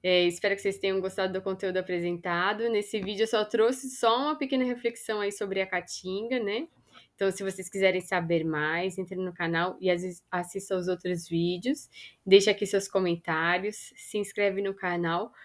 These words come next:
compartilhe esse vídeo e vamos espalhar agrofloresta para o mundo.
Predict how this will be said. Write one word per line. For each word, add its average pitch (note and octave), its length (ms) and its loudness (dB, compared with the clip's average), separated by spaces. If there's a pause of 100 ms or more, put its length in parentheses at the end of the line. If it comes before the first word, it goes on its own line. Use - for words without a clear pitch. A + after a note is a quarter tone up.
(160)
compartilhe G3 600 2
esse A3+ 260 -4
vídeo G3 720 0
e A#3+ 320 2
vamos G#3+ 360 2
espalhar G#3 800 0
agrofloresta G3+ 680 -2
para G#3+ 240 -2
o A#3+ 80 -6
mundo. E3+ 360 -2